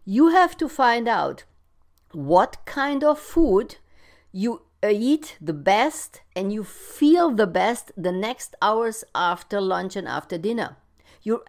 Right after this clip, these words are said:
you have to try that. It's, it's unbelievable, because normally you put the food in and five minutes later you have forgotten what you have eaten. You just don't care and your energy level goes low.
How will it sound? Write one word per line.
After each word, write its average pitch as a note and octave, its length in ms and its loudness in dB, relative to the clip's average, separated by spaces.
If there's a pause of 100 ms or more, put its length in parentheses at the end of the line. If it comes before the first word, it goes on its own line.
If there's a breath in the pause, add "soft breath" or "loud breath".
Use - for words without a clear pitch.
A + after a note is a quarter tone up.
you B3+ 100 2
have E4+ 140 4
to G#4+ 100 0
try A#3 320 2
that. G3+ 180 -2
It's, - 300 -6
it's A3+ 260 -2
unbelievable, B3+ 800 2 (180 loud breath)
because A#3+ 280 0
normally D#4+ 260 -2
you C4 160 -2
put F#4+ 220 -6
the B3 80 -2
food B3+ 340 -2
in C4 160 4
and A3+ 180 -6
five A#3 220 -2
minutes A3+ 260 -8
later A3+ 380 0
you A3+ 160 0
have G#3 220 0
forgotten G3 420 -2
what F#3 180 -4
you F3+ 100 0
have E3+ 180 0
eaten. E3 480 -8 (160)
You C#4 200 -4
just B3+ 520 -2
don't G#3 240 -4
care D4+ 340 0 (420 loud breath)
and A3 140 0
your A3 160 0
energy C4 460 0
level A#3 320 0
goes F#3 440 0
low. C4+ 460 8